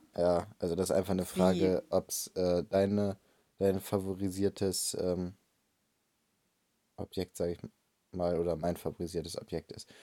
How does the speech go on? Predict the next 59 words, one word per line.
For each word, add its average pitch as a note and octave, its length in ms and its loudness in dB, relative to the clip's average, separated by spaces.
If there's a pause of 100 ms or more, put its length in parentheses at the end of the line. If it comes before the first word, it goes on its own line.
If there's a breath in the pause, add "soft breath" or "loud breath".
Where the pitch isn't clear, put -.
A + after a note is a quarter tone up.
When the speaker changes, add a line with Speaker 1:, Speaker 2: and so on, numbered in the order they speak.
(160 soft breath)
Speaker 1:
Von F2 120 -6
daher, F#2 400 6
Speaker 2:
Ja, E3+ 80 -2
das F3+ 160 -2
macht A#3+ 180 4
Speaker 1:
ich A#3+ 80 8
Speaker 2:
doch A#3 60 0
Speaker 1:
stimme A3+ 240 8
Speaker 2:
gar G3+ 120 10
Speaker 1:
für, - 180 6
Speaker 2:
keinen A3+ 360 8
Sinn, B3 220 10
die A#3+ 120 4
Frage. - 400 0
Speaker 1:
ich D#3 120 4
stimme A#2 340 8
für G#2+ 220 6
Cola. F#2+ 460 4 (760)
Speaker 2:
Ja, B2 480 12
Speaker 1:
Ähm. B2 100 0 (240)
Speaker 2:
natürlich D4+ 460 6
stimme D4+ 220 6
ich D4+ 80 4
für C4+ 120 4
Chick, F4 260 2
aber F#3+ 140 2
es G#3 100 0
macht C4 140 4
doch B3+ 100 2 (120)
gar A#3 280 10
keinen B3 320 4
Sinn, C#4+ 160 8
die D#4+ 80 10
Speaker 1:
<laughs> - 0 -
Speaker 2:
Frage. F3 260 4
Lisa A#3 300 6
hat C4+ 100 0
sich B3+ 120 2
ja A#3+ 100 8
gar G3 420 6
keine G3+ 320 0
Mühe. F3 200 0 (300 loud breath)
So, A3 80 4
natürlich C4+ 600 8
nehme A#3 180 6
ich A3 140 2
Schildkröte C4 440 4
und A#3 100 8
du A#3 60 8
nimmst A#3+ 260 6
Cola. B3 360 4 (220 loud breath)
Was G3 160 2
ist C4+ 60 4
das - 60 4
denn B3 80 8
Speaker 1:
Ja. A3+ 40 2
Speaker 2:
für A3+ 80 0
eine G3 100 2
Frage? F3 840 0